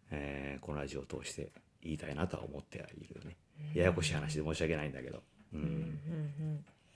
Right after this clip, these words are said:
Speaker 2: まあ、でも、だんだんこう、大人になってきて思うのは、神社とかお寺とかで、ね、ナムナムしたり
Speaker 1: うん。
Speaker 2: することで救われるというよりは、結局自分が納得したりとか、
Speaker 1: うんうん。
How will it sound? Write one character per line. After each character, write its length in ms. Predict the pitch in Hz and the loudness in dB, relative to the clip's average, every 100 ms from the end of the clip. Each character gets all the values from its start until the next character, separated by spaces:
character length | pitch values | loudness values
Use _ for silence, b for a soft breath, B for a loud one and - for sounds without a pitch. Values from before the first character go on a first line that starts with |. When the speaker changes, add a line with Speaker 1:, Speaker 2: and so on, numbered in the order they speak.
| b b - | b b -4
Speaker 2:
ま 60 | 185 | -2
あ、 40 | |
で 80 | 220 | 2
も、 220 | 196 147 | 2 2
だ 120 | 175 | 2
ん 80 | 202 | 2
だ 180 | 220 226 | 2 2
ん 60 | 226 | 2
こ 640 | 226 214 208 202 190 196 | 6 8 10 10 10 8
う、 140 | 190 | 8
大 40 | 214 | 4
人 120 | 226 | 2
に 100 | 226 | 4
な 80 | 247 | 2
っ 80 | 247 | 2
て 120 | 190 | 0
き 80 | - | 2
て 120 | 151 | 4
思 280 | 151 165 156 | 4 4 4
う 20 | |
の 160 | 143 143 | 4 4
は、 280 | 147 - - - - - - 185 | 2 0 -6 -20 -20 -20 -12 -4
神 200 | 160 156 | 0 2
社 100 | 147 | 0
と 140 | 147 | -2
か 120 | 147 139 | -4 -4
お 100 | 143 | 0
寺 280 | 160 160 | 2 2
と 120 | 160 156 | 2 2
か 120 | 147 | 2
で、 240 | 143 135 - b b b - | 2 -2 -8 b b b -4
ね、 120 | 160 | 0
ナ 120 | 151 | 4
ム 140 | 156 151 | 4 2
ナ 100 | 135 | 0
ム 160 | 135 | -6
し 80 | - | -4
た 140 | - 165 | 4 8
り 80 | |
Speaker 1:
う 20 | 104 | 8
ん。 280 | 82 64 - - - - _ B B B B B | 8 4 -2 -14 -20 -20 _ B B B B B
Speaker 2:
す 80 | - | -4
る 480 | 165 165 175 175 175 | 0 2 4 4 4
こ 120 | 180 220 | 4 6
と 140 | 233 | 8
で 100 | 180 | 8
救 240 | 180 - | 6 4
わ 100 | 165 | 8
れ 120 | 165 165 | 10 8
る 120 | 180 | 6
と 120 | 151 | 4
い 40 | |
う 20 | 151 | 4
よ 80 | 156 | 4
り 80 | |
は、 100 | 147 | 4
結 160 | 143 196 | 2 4
局 200 | 311 311 | 6 6
自 160 | 208 214 | 6 8
分 180 | 311 370 | 8 8
が 60 | |
納 180 | 254 202 | 8 8
得 340 | - 330 320 370 | 8 6 6 6
し 100 | - | 10
た 120 | 370 | 10
り 100 | 208 | 10
と 100 | 151 | 4
か、 180 | 165 139 | 4 8
Speaker 1:
う 40 | |
ん 20 | 107 | 10
う 40 | |
ん。 340 | 82 80 71 | 10 6 0